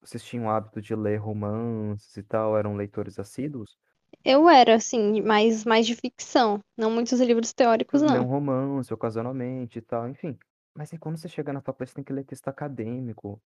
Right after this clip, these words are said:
Speaker 1: e é uma outra perspectiva.
Speaker 2: Uhum.
Speaker 1: Tipo, ali naquele texto, tem um argumento, tem um debate, o autor, ele quer,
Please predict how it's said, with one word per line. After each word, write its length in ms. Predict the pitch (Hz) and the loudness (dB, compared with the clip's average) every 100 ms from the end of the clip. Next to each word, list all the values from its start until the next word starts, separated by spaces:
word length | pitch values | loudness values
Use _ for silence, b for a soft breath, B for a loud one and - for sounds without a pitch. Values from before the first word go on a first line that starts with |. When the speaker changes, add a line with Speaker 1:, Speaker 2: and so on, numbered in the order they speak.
| _ | _
Speaker 1:
e 80 | 113 | -8
é 60 | |
uma 160 | 120 120 | -4 -2
outra 240 | 131 - _ | -4 -6 _
perspectiva. 680 | 143 - 127 - - - 247 | -20 -20 -20 -20 -20 -2 2
Speaker 2:
Uhum. 440 | 240 226 214 214 208 _ | 4 4 4 2 -2 _
Speaker 1:
Tipo, 420 | - - 110 110 _ _ _ _ _ - | -16 -12 -14 -14 _ _ _ _ _ -8
ali 280 | 107 110 156 | -6 -4 -6
naquele 360 | 160 135 110 | -6 -6 -8
texto, 560 | 107 113 156 - 110 101 _ _ _ _ _ _ - | -6 -4 -4 -6 -12 -12 _ _ _ _ _ _ -8
tem 140 | 110 | -6
um 100 | 110 | -4
argumento, 920 | 104 104 131 117 107 104 104 - 104 107 _ _ _ _ | -4 -4 -6 -6 -6 -8 -10 -12 -12 -12 _ _ _ _
tem 200 | 110 101 | -6 -6
um 80 | |
debate, 760 | 101 110 113 110 104 104 101 - | -6 -6 -4 -4 -2 -4 -8 -8
o 40 | |
autor, 360 | 104 104 - 120 | -6 -6 -8 -8
ele 160 | 120 117 | -8 -10
quer, 200 | 117 | -12